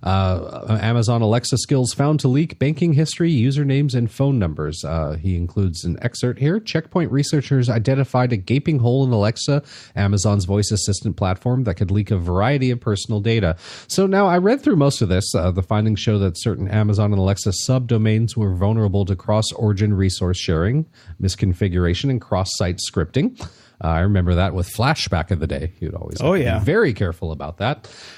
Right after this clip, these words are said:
Speaker 1: Uh, and the problem, eh, yes, this is an Amazon Alexa problem, but, but it's not with their own software. Uh, uh,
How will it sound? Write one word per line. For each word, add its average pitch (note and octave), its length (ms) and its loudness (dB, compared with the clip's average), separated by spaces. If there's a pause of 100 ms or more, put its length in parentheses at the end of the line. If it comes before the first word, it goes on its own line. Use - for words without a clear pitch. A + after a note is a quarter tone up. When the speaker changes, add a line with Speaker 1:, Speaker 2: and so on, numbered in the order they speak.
Speaker 1:
Uh, C3 320 2
and E3 240 2
the D#3+ 60 0
problem, B3 640 0
eh, C#3 140 -4 (100)
yes, C3 460 0
this C3+ 180 0
is E3+ 300 2
an B2+ 180 0
Amazon A#2 480 2
Alexa G2 500 0 (160)
problem, G2+ 720 0
but, G#2 340 0
but G#2 200 0
it's F#2+ 180 -2
not C#3+ 320 2
with A#2 220 0
their A2+ 280 2
own G2+ 220 2
software. F2+ 880 0 (120)
Uh, G2 40 -2
uh, F#2 60 2